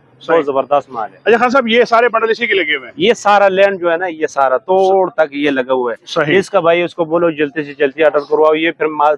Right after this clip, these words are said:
Speaker 2: बाद में ये माल खत्म हो जाता है मेरा
Speaker 1: अच्छा।
Speaker 2: पास। हाँ।
Speaker 1: सही।
Speaker 2: अगर ये माल भाई किसको भी जरूरत है बच्चों वाला ना,
Speaker 1: जल्द से जल्द order करें।
Speaker 2: जल्द से जल्द order करें।
Speaker 1: सही।
Speaker 2: वरना ये फिर होता नहीं है, होता है भाई।
Speaker 1: अच्छा।
Speaker 2: ये भी तो गर्मियों का stock आया हुआ है ना।
Speaker 1: सही। ये भी बताइएगा, ये कितनी उम्र से लेके कितनी उम्र तक होता है?
Speaker 2: ये दो साल से लेकर अब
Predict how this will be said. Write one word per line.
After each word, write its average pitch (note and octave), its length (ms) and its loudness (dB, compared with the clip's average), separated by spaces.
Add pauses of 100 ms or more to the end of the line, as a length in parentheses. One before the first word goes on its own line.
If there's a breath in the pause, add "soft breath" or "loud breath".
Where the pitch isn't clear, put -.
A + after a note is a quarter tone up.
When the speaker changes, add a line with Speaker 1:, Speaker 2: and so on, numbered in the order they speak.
Speaker 2:
बाद D3 180 0
में C#3+ 80 -10
ये D3 100 -2
माल C#3+ 220 -2
खत्म D3 160 -4
हो C3 100 -2
जाता A2+ 240 -6
है G#2 60 -10
मेरा G#2+ 140 -6
Speaker 1:
अच्छा। G3 220 0
Speaker 2:
पास। - 480 -10
हाँ। A#2 400 2
Speaker 1:
सही। C3+ 340 -4 (260)
Speaker 2:
अगर C3+ 220 0
ये E3+ 180 2
माल E3+ 220 2
भाई D#3 180 0
किसको E3 320 -12
भी E3+ 100 0
जरूरत D#3+ 320 0
है F#3 80 2
बच्चों C#3+ 300 0
वाला C3 200 0
ना, D#3 160 -2
Speaker 1:
जल्द G3 140 2
से G#3 80 2
जल्द G3 180 2
order D#3 180 0
करें। C3 180 -6
Speaker 2:
जल्द F3+ 200 0
से F3 140 -10
जल्द D3+ 280 0
order B2 240 -2
करें। G#2+ 320 -8
Speaker 1:
सही। C#3+ 260 -2
Speaker 2:
वरना D#3+ 220 2
ये F#3 200 2
फिर F3+ 180 -4
होता E3+ 420 2
नहीं E3+ 120 -4
है, C#3+ 80 -4
होता B2 220 -8
है A#2+ 60 -4
भाई। G#2+ 120 -16
Speaker 1:
अच्छा। B2+ 300 -6 (280)
Speaker 2:
ये E3 80 0
भी G3 160 0
तो G3 80 2
गर्मियों E3+ 340 2
का F3+ 100 0
stock F3 340 -2
आया C3+ 160 2
हुआ B2+ 140 -4
है C3+ 60 -6
ना। G3+ 120 -4
Speaker 1:
सही। E3 380 -2 (180)
ये G3+ 140 4
भी A#3+ 80 0
बताइएगा, A3 380 2
ये A3+ 160 2
कितनी G#3+ 260 -6
उम्र A3 160 -4
से G#3+ 100 0
लेके G3+ 200 0
कितनी G#3 220 -6
उम्र G3+ 120 -2
तक F#3+ 80 0
होता D#3+ 180 0
है? F3 80 0
Speaker 2:
ये G#3+ 120 4
दो F3+ 220 0
साल F#3+ 200 0
से F3+ 140 -4
लेकर F3 300 0
अब E3 180 0